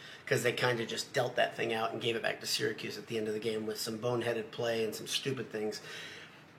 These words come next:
The, the, what happened at the end of the game of the Syracuse, i-, in the Syracuse game was the defensive backfield kinda showed us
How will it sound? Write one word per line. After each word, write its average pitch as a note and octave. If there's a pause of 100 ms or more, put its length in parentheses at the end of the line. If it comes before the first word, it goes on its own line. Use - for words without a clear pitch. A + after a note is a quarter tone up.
(540)
The, D3+
the, D3+ (160)
what F3
happened E3+
at C3
the C#3
end C#3+
of C3+
the C3
game B2+
of B2
the A#2
Syracuse, C3+
i-, -
in C#3+
the C#3+
Syracuse C#3
game B2+ (280)
was B2 (320)
the C3+
defensive C#3
backfield C#3+
kinda C3+
showed -
us C#3+